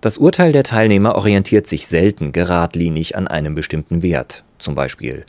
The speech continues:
Trittbrettfahren ist amoralisch und deshalb immer verwerflich. Im Gegenteil, es zeigt sich, dass es stark auf das jeweilige Setting ankommt, wie eine Tat beurteilt wird, weil das Setting offenbar verschiedene moralische Gefühle provoziert.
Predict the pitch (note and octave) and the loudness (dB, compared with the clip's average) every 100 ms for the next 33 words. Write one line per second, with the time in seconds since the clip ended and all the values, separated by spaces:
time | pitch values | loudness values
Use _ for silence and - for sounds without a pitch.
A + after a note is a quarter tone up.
0 | - _ - - G#2 - D2+ D2 - D#2+ | -20 _ -8 -4 -4 -2 -6 -4 -4 -4
1 | F2 F#2 F2+ - G2+ - A#2 G2+ - A#1 | -2 -2 -2 -4 -6 -4 -2 -2 -2 -8
2 | B1+ C#2+ - A#2 A#2+ - - C2 - D#2 | -8 -10 -6 -4 -4 -8 -10 -8 -4 -4
3 | - E2 D#2 D#2 G2+ G#2 F#2 - - - | -2 -2 -2 -2 0 0 -2 -8 -14 -16
4 | _ _ _ - - - - D2+ D2 B2+ | _ _ _ -20 -20 -12 -6 -4 2 2
5 | G2+ - A#1 E2 _ - B2 - D#3+ F3 | 0 -4 -8 -10 _ -6 -4 0 0 0
6 | D#3 C#3 E2 - C#2 - - - A#2+ - | -2 0 -2 -2 -6 -6 -6 -2 -2 -2
7 | A2+ B2+ - A#2+ B2+ B2 B2 - C#3+ G2+ | -4 -4 0 2 2 2 0 0 0 -2
8 | G#1 D2 - D2 C2+ - F#2 F#2+ F#2 F2 | -2 -6 -6 -8 -8 -4 -2 0 0 0
9 | - D#2 D#2 F#2+ F#2+ G#2 E2+ C2+ - - | 0 -2 -2 0 0 0 0 -4 -8 -14
10 | - - _ - - - D2 C#2+ B1 - | -14 -20 _ -20 -14 -6 -4 -4 -6 -6
11 | - C#2 F#2 A2 - G#2+ F#2 G2 - F#2 | -6 -2 -2 -2 -2 0 0 0 -2 -4
12 | - C3 D3+ D3 A#2+ D#2 C2 D#2 - G#2+ | -2 0 2 2 2 0 0 -2 -2 -2
13 | F2+ - D2 D2 - E2+ F2 - - A1+ | -4 -4 -6 -4 -4 -4 -4 -6 -8 -10
14 | - - | -12 -20